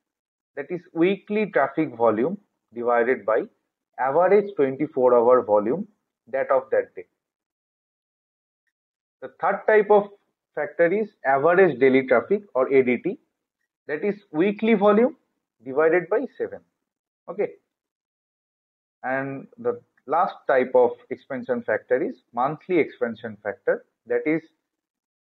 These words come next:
A A D T or average annual daily traffic by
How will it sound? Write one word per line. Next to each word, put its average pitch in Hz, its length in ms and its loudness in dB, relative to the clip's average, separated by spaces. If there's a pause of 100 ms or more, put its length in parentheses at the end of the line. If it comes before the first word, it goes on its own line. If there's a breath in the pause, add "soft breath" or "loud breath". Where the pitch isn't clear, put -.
(340)
A 185 220 2
A 180 60 4
D 135 180 0
T 196 220 -6
or 131 320 2
average 143 440 4
annual 139 360 2
daily 117 280 2
traffic 123 380 0 (300)
by 147 300 -2